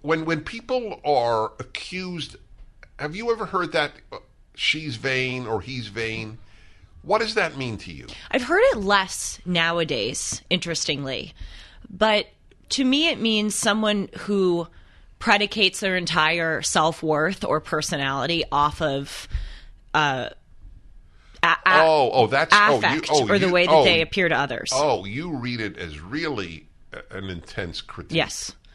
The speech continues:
Speaker 2: I, I read it as not just the, the external, but the internal. A vain person is someone who says
Speaker 1: Everyth-, it's everything.
Speaker 2: Yes.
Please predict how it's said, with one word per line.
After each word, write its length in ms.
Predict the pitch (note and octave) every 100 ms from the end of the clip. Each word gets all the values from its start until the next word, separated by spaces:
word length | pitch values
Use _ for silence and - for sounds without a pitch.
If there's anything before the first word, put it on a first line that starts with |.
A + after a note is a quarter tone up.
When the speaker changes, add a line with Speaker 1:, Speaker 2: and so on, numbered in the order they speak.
| - -
Speaker 2:
I, 200 | G#3+ A3+
I 200 | G3+ A#3+
read 300 | C4+ A#3 A#3+
it 120 | G3 C#3+
as 180 | E3+
not 240 | F#3+ F#3 G3
just 460 | G3 D#3+ - - -
the, 380 | D#3+ D#3+ D3 - -
the 160 | D#3+ E3
external, 540 | D#3 - - E3 C#3+ C#3
but 140 | C#3
the 160 | D3 A#2
internal. 540 | D#3 D3 A2+ A2 - - - - - - - -
A 80 |
vain 400 | G3+ A3+ C4+ D4 C#4+
person 420 | A#3 A#3 A3+ F#3+
is 80 | E3+
someone 360 | G3+ F#3+ F3+
who 440 | F3 E3 D#3 D3+ C#3+ - - - - - - -
says 240 | - D#3
Speaker 1:
Everyth-, 380 | A#3 A3+ C3 -
it's 220 | C3+ A#2+ -
everything. 520 | D3 A#2+ G#2+ - -
Speaker 2:
Yes. 540 | A#3+ G#3+ - - -